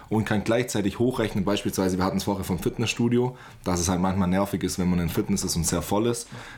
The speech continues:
dass die halt irgendwann weiß, okay,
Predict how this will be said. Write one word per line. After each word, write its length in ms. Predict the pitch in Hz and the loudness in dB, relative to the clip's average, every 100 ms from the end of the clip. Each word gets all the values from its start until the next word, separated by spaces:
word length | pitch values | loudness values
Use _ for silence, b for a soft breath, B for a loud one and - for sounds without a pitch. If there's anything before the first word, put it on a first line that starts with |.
| - | -2
dass 200 | 98 - | -2 2
die 160 | 98 | 2
halt 300 | 95 92 - - - - - - - | 2 0 -4 -18 -20 -20 -20 -12 0
irgendwann 360 | 117 107 98 92 | 2 2 2 2
weiß, 520 | 107 131 139 - B B B - - | 2 2 -2 -6 B B B -6 -2
okay, 500 | 92 - 117 135 | 0 2 4 2